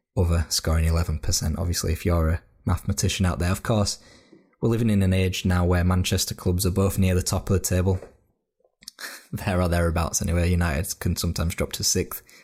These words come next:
or seventh. But both are relatively near the top. In the eighties and nineties, obviously, if Twitter was around then, which would have been weird, um, the Derby poll would have been Merseyside Derby by a country mile. They were both in cup finals together, fought in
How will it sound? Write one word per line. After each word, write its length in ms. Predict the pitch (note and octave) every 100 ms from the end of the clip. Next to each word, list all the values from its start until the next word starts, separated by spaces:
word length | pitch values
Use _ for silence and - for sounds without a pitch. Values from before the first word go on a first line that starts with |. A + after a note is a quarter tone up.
| -
or 100 | -
seventh. 500 | - C3 B2 E2+ - - _ _ _ _ _ _ _
But 360 | G#2+ G2 - -
both 320 | B2+ B2+ -
are 80 | G2
relatively 520 | G2 F#2 - F#2 F2+
near 180 | E2+ E2+
the 100 | E2+
top. 300 | - D2+ -
In 100 | A2
the 80 | A2
eighties 280 | B2 - A2
and 100 | G2
nineties, 520 | G2 G2 G2 F#2+ -
obviously, 500 | F#2+ F#2+ - G2 F#2+ - -
if 380 | F#2+ - - - -
Twitter 240 | - -
was 120 | G2+
around 380 | F#2+ F2+ F#2 F2+
then, 220 | F2+ F2+ - -
which 180 | - -
would 100 | G2
have 60 |
been 240 | E2+ F2 -
weird, 280 | E2+ E2+ F2 - - - - -
um, 340 | F#2 F2+ E2+ - - - - - G#2+
the 100 | G2+
Derby 580 | G2 G2+ G2 F#2 F2+ - - - -
poll 280 | - F#2 F2+
would 120 | F#2
have 100 | E2+
been 240 | F#2 F2 F#2
Merseyside 500 | F#2+ F2+ E2+ E2+ E2
Derby 220 | E2+ E2+
by 300 | E2+ E2 D#2+
a 100 | D2
country 380 | - - E2+ -
mile. 320 | F2 E2+ F2+ -
They 100 | F#2
were 60 |
both 320 | E2+ F#2 F2 F2
in 100 | G2
cup 220 | - -
finals 320 | - F#2+ -
together, 280 | F#2 F2+ F2
fought 380 | - G2 F#2 F2
in 180 | E2+